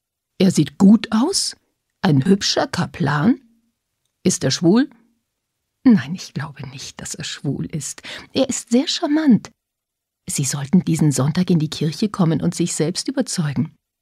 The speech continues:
„Vielleicht mache ich das. Wohnt der Kaplan bei Ihnen?“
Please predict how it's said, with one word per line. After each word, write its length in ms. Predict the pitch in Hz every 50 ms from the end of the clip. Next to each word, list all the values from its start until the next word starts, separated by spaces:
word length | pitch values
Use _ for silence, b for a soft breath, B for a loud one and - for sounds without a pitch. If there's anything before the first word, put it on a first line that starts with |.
| _ _ _ _ _ _ _ _ _ _ _ _ _ _
„Vielleicht 360 | - 320 277 214 156 - -
mache 240 | 175 143 131 - 147
ich 160 | 131 127 -
das. 320 | - 123 135 - - - - _ _ _ _ _ B B B B B B B
Wohnt 320 | 226 247 294 311 302 285
der 120 | 294 269 269
Kaplan 560 | - 247 220 - - 220 214 208 208 208 196
bei 100 | 196 196
Ihnen?“ 300 | - 202 202 220 247